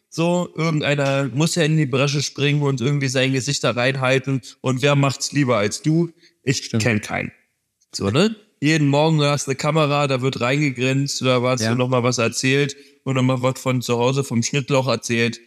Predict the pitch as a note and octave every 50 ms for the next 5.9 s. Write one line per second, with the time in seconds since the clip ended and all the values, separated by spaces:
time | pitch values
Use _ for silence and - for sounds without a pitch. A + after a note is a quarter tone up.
0 | _ _ _ _ _ - - B2+ - - - - _ _ _ _ _ _ _ _
1 | _ _ - - A#2+ - - - - _ _ - - - _ _ - - C#3 D#3
2 | D3 - - C#3+ C#3+ - - - - D#3 F#3 F3+ A3 A3+ - - B3+ A#3 - -
3 | C#4 A3+ G3 - - _ _ _ _ _ - D3+ D3+ - - - _ _ _ _
4 | - E3+ G3+ - G3+ F#3+ E3+ E3 E3+ D#3+ F3+ E3+ D#3 - D3+ C#3+ C#3+ C#3+ D3 C#3+
5 | C#3 B2 B2+ A#2+ B2 A#2+ A#2 A2 G2+ G2 - - _ - - - _